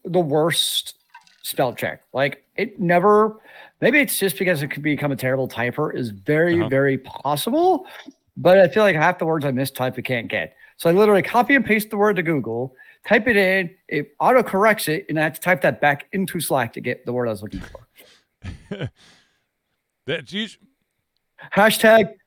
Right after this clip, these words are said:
Speaker 1: motherfucking
Speaker 2: Yeah, I'm,
Speaker 1: first
Speaker 2: I'm gonna be
Speaker 1: world
Speaker 2: totally honest with
Speaker 1: problems.
Speaker 2: you. There are several times where I'm trying to type something out, and spell check's like, I have no idea what the hell you're doing. So I just put it in the Google search, and I just type it the way that I think
Speaker 1: Yes.
Speaker 2: it is,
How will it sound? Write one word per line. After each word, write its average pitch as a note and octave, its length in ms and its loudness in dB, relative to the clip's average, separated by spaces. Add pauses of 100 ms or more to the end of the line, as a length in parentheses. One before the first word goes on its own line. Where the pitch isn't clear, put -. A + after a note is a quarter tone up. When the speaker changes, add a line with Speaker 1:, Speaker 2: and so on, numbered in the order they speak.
(280)
Speaker 1:
motherfucking G#3 560 2
Speaker 2:
Yeah, E3 100 0
I'm, D#3 80 0
Speaker 1:
first F#3 180 0
Speaker 2:
I'm D3+ 40 -12
gonna - 0 -
be F#3+ 60 0
Speaker 1:
world G3 140 0
Speaker 2:
totally F#3 200 0
honest E3+ 180 -2
with C#3 80 -8
Speaker 1:
problems. B2 40 -8
Speaker 2:
you. G2+ 60 -10
There D#3+ 180 -8
are D3+ 60 -6
several E3 300 -8
times C3+ 400 -8
where A#2+ 140 -8
I'm B2+ 100 -8
trying C3 200 -6
to A2+ 60 -10
type B2 260 -8
something A#2+ 300 -12
out, A#2+ 260 -6 (600)
and B2 140 -8
spell C#3 300 -2
check's C#3 340 -6
like, B2 140 -10
I B2+ 100 -4
have A2 160 -6
no B2+ 420 -2
idea A#2 200 -4
what A2+ 140 -8
the A2 60 -10
hell A2 200 -4
you're G#2 140 -8
doing. F#2+ 280 -10
So A#2 160 -8
I A#2 140 -2
just A#2 280 -14
put C3+ 180 -6
it C3+ 80 -4
in B2 140 -8
the A2 80 -10
Google A#2 360 -6
search, B2 420 -8
and A2+ 120 -10
I A2+ 60 -6
just G#2+ 260 -12
type C3 260 -4
it C#3 160 -8
the C3 80 -8
way B2+ 240 -4
that G#2+ 160 -8
I B2+ 140 -2
think - 160 0
Speaker 1:
Yes. C#3 100 -4
Speaker 2:
it C#3+ 40 -6
is, E3 240 -8